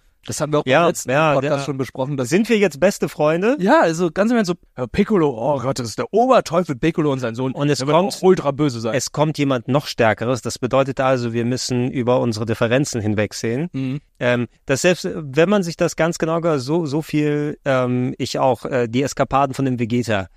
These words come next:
Speaker 2: dass mir das Spaß gemacht hat. Aber Vegeta ist ein, äh, ruchloser Massenmörder und, äh, der darf jetzt, äh, so, äh, Dad mit Schnorri sein.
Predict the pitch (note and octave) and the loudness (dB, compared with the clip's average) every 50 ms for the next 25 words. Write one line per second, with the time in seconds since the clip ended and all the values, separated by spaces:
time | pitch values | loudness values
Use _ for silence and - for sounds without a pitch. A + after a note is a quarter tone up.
0 | _ _ - B2+ A2+ - B2+ A#2+ A2 G#2 - - A2+ A2 G#2+ - - G#2+ G#2+ G#2 | _ _ -4 -2 -2 0 0 0 0 0 0 2 2 2 2 2 0 -2 -2 0
1 | G2+ - G#2+ - - B2+ G#2+ A#2+ G#2+ B2 C#3 D#3+ D#3+ D3 C3+ A#2+ - - B2+ B2 | 0 0 -2 0 -2 0 0 0 0 0 0 2 2 0 0 -2 -2 -2 -2 0
2 | B2 B2+ C3+ - C#3+ C#3 B2 - D3+ D3 - D3+ D3 C3+ B2 A#2 C#3+ C#3+ - - | 0 -2 -2 -2 -4 -4 -4 -4 -6 -4 -2 0 0 0 0 0 0 -2 -2 -2
3 | G3 B2+ B2+ B2 A#2 A#2 B2 E3+ - _ _ _ - D3 C3+ C3 - D3 C3+ B2+ | -2 0 0 2 2 0 -2 -2 -4 _ _ _ -4 -4 -4 -2 0 0 0 0
4 | B2+ B2 A2+ C#3 C#3+ D3 D3 D3+ C#3+ - - D3+ D3 C#3+ - - - D#3 D3 B2+ | 0 0 2 2 2 4 4 2 2 2 2 0 0 0 0 -4 -4 -4 -2 -2
5 | C3 C#3 C#3 C#3 C#3 C#3 C#3+ C#3+ C#3+ D#3 D3+ D3 C#3 C3 A#2 D3 C#3+ C#3 - D#3+ | 0 0 0 2 2 2 0 0 0 0 2 2 2 2 2 2 2 2 2 -2
6 | D3 - - - D#3+ F3 E3+ D#3+ C#3+ B2+ C3 B2+ B2+ C#3 D#3+ F3+ | -4 -4 0 2 2 4 4 2 2 2 0 0 2 0 0 -2